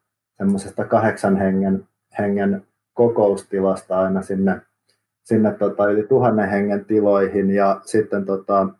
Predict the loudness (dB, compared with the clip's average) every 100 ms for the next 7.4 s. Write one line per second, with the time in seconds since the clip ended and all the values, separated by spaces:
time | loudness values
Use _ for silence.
0 | _ _ _ _ 2 2 2 0 -2 -2
1 | -6 -4 -4 -4 _ _ _ _ _ _
2 | _ _ -4 -2 -4 0 2 2 0 -2
3 | 0 -2 -2 -2 2 2 2 0 0 0
4 | -2 0 0 0 -2 -2 -6 -10 -10 -8
5 | -8 -12 _ _ _ _ _ _ _ -10
6 | -8 -8 -10 -4 -4 -6 _ _ -4 -2
7 | -2 -4 -8 -8